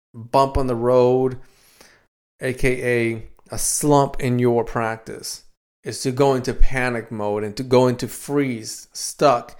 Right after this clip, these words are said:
don't know what you, what you want to do or where you're gonna go. And, you know, I think the one thing that we didn't mention too is self-care.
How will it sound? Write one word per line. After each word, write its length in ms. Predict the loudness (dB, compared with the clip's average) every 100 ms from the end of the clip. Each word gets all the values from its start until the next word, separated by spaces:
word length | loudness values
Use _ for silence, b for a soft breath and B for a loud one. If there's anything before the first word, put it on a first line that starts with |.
| b b b b
don't 200 | 0 2
know 120 | 2
what 240 | 0 -2 -8
you, 240 | -14 -10
what 240 | -8 -8 -6
you 100 | -2
want 300 | 0 -2 -4
to 100 | -6
do 300 | 0 2 2
or 100 | 0
where 240 | -2 -2
you're 200 | 0 -2
gonna 200 | -4 -6
go. 500 | -6 -6 -6 -12 -16 _ _ _ _ _ _ _ _ _ b b _ -6
And, 160 | -2
you 80 | 4
know, 60 | 4
I 60 |
think 140 | 4 2
the 60 |
one 180 | 4 4
thing 120 | 2
that 80 | 0
we 120 | -2
didn't 160 | -4 -8
mention 260 | -10 -10 -6
too 120 | -4
is 100 | -4
self-care. 580 | -6 -6 -8 -8 -10